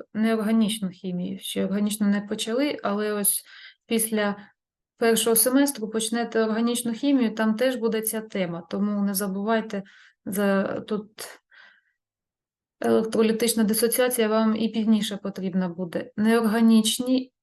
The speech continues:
ну, давайте повністю напишемо, неорганічні і органічні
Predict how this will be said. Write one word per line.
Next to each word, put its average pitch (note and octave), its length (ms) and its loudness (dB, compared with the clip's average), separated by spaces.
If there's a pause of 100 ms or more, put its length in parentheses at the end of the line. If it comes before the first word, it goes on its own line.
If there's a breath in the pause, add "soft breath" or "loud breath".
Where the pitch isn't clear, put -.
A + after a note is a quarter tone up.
(520)
ну, B3 80 -6
давайте F#3+ 400 -6
повністю F#3 500 -2
напишемо, G3+ 580 -6 (100)
неорганічні G#3 960 0 (2000)
і B3 280 -2
органічні G#3 920 0